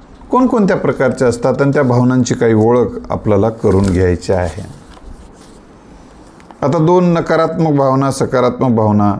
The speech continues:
कारण हे स-, भावना हे मा-, माणसाच्या आयुष्याचा खांब आहे मित्रांनो. तो जर खांब सकारात्मक असेल तर आयुष्य आनंदी, समाधानी, सुखी,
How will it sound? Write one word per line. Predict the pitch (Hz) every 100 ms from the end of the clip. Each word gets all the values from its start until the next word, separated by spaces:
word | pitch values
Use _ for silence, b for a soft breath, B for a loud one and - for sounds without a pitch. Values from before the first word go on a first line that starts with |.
| -
कारण | 151 202
हे | 185
स-, | 185 143
भावना | 113 120 143 185
हे | 175
मा-, | 175 160
माणसाच्या | 139 123 127 139 139 127
आयुष्याचा | 110 117 - 123 143
खांब | 139 - 120 120
आहे | 131
मित्रांनो. | 113 95 - 90 87 - - - - - B B B B B - -
तो | 131
जर | 127 135 -
खांब | - 127 135
सकारात्मक | 127 135 127 127 127 139 131
असेल | 131 - 127 123
तर | 127
आयुष्य | 131 117 120 - 139 131 131 - B B B B
आनंदी, | 110 120 135 131 127
समाधानी, | 120 127 110 113 117 113 110
सुखी, | - 101 113 107 101